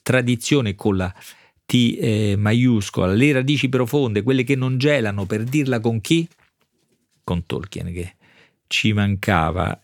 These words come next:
in effetti, e, e così via, eh, senza cancellare i simboli che la collegano alla storia del neofascismo italiano, senza per esempio sconfessarlo fino al punto di ammettere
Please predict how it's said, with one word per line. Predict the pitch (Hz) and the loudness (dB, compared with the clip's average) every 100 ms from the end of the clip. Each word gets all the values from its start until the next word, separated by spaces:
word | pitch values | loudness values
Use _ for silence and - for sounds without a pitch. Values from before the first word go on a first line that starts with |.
| _ | _
in | 107 101 98 - | -2 0 0 -2
effetti, | - 95 - - 95 80 82 - 85 - - _ _ | -4 -4 -2 0 2 2 -2 -4 -4 -4 -18 _ _
e, | - - | -2 2
e | - 104 | 0 0
così | - 117 117 | 0 2 2
via, | 107 104 90 87 87 - - _ - | 0 0 0 0 -2 -6 -16 _ -4
eh, | 113 | -2
senza | 110 135 127 | 2 2 4
cancellare | 107 127 127 170 101 104 143 | 2 2 2 2 2 2 2
i | |
simboli | 107 95 98 131 104 95 | 2 0 0 0 0 -2
che | - 92 | -2 0
la | 104 | 0
collegano | 110 104 104 104 | 0 0 0 0
alla | 90 | 0
storia | 90 - 98 | 0 0 0
del | 92 | 0
neofascismo | 92 90 - 87 92 87 87 85 85 | 0 -2 -2 -2 0 -2 0 0 0
italiano, | 90 90 151 87 80 - | 0 2 2 2 0 -4
senza | - 87 85 73 | -2 -2 0 -2
per | |
esempio | 82 90 87 - 82 92 - - 113 | 0 0 0 0 0 0 -2 -4 -6
sconfessarlo | - - 98 - 95 - 101 104 | -2 0 2 4 2 4 2 2
fino | 87 92 87 | 2 0 0
al | |
punto | 82 92 95 82 | -2 -2 0 0
di | 90 | 0
ammettere | 82 85 90 90 - 85 82 | 0 2 2 2 0 -2 -2